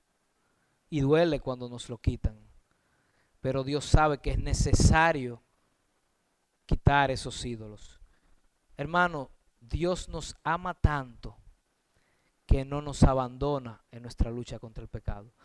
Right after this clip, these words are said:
Dios nos ama tanto que prefiere disciplinarnos para que nosotros abandonemos pecados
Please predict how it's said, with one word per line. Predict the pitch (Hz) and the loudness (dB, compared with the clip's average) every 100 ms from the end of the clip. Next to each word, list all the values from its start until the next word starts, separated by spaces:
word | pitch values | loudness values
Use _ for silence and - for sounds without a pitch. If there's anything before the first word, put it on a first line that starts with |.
| - - _ | -20 -20 _
Dios | 127 156 175 - | -2 0 0 -2
nos | 170 - - | -8 -6 0
ama | 165 170 165 | 0 0 -4
tanto | - 185 190 170 131 113 - - _ _ _ _ | 2 4 4 0 -10 -12 -12 -20 _ _ _ _
que | - - | -2 0
prefiere | 139 135 - 151 180 180 143 113 - _ _ | 0 -2 -4 2 6 6 4 -4 -12 _ _
disciplinarnos | - 156 - - 170 - 160 151 147 175 202 214 180 139 117 - - - - _ _ _ _ _ _ _ _ _ _ _ _ _ _ _ _ _ | 4 6 8 8 6 2 2 2 4 8 10 10 8 -4 -10 -10 -10 -14 -16 _ _ _ _ _ _ _ _ _ _ _ _ _ _ _ _ _
para | 127 131 | -4 -2
que | - | 0
nosotros | 131 127 - 160 - 123 - - | -2 -2 0 0 0 -8 -6 -6
abandonemos | 131 131 131 127 135 156 165 | -2 -2 -2 -4 -4 -6 -6
pecados | - 160 185 180 147 127 - | -2 2 6 6 6 -2 -14